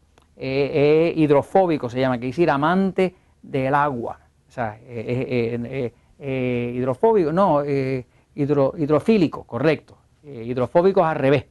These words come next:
que, que, que, que la rechaza, ¿no? Aclarando nuestros términos. Entonces, ¿qué pasa? Dentro de la célula hay, eh, potasio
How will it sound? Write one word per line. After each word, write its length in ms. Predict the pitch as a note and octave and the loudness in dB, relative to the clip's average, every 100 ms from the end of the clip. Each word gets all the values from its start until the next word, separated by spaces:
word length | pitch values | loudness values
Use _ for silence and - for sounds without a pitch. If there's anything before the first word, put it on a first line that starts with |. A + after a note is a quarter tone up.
| _ | _
que, 220 | - A#2 - | -14 -12 -12
que, 240 | A#2+ G#2+ | -14 -14
que, 260 | - A2+ G#2 - _ _ | -12 -12 -12 -20 _ _
que 120 | - | -4
la 120 | A#2+ A#2+ | 0 0
rechaza, 480 | A#2 E3 C#3 A2+ | 0 0 0 -2
¿no? 160 | B2 G3 _ _ _ | -10 -12 _ _ _
Aclarando 480 | - A#2+ B2 C#3+ D#3+ | -10 -4 0 2 4
nuestros 260 | E3 D#3 C#3 | 2 0 -2
términos. 380 | D3 B2+ A2 - _ _ | 0 0 -4 -12 _ _
Entonces, 380 | - F3+ E3 C#3 _ _ | -4 -4 -2 -8 _ _
¿qué 100 | - | -2
pasa? 240 | F#3+ C#3+ D3 | -2 0 -2
Dentro 420 | C#3 A#3+ D4 D4 | 2 2 4 4
de 100 | C#4+ | 4
la 100 | C#4+ | 2
célula 420 | C#4 C#4 F#3+ G3 - | 4 4 4 2 0
hay, 360 | F#3+ F3+ G#3+ - _ _ _ _ _ _ _ _ _ _ _ _ - | 0 0 0 -6 _ _ _ _ _ _ _ _ _ _ _ _ -6
eh, 260 | C#3+ C3+ | -2 -2
potasio 540 | C3 C#3 C3 C3 B3 | -4 0 0 2 -2